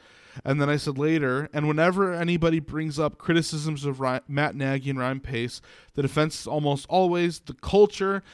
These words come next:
and that they're men of character, and other superficial phrases that basically mean they are generally good people but suck at managing a football team."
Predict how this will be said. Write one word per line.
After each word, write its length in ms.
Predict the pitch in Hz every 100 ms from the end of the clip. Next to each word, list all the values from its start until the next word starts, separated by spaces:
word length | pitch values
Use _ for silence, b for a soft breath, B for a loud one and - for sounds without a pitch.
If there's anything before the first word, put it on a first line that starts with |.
| B
and 160 | - 147
that 180 | 147 147
they're 140 | 143
men 280 | 139 160 170
of 140 | 143
character, 640 | - 139 120 120 - - - B B
and 160 | 135 143
other 240 | 160 180
superficial 640 | - 165 170 165 160 170
phrases 400 | - 135 139 127
that 160 | 131 123
basically 400 | 151 165 160 151
mean 380 | 135 131 131 127
they 100 | 135
are 140 | 131
generally 500 | 135 139 147 170 165
good 260 | 147 147 139
people 300 | - 131 131
but 180 | 127 -
suck 300 | - 151 165
at 100 | 143
managing 440 | 139 135 131 131
a 60 | 123
football 360 | 123 - -
team." 320 | - 67 90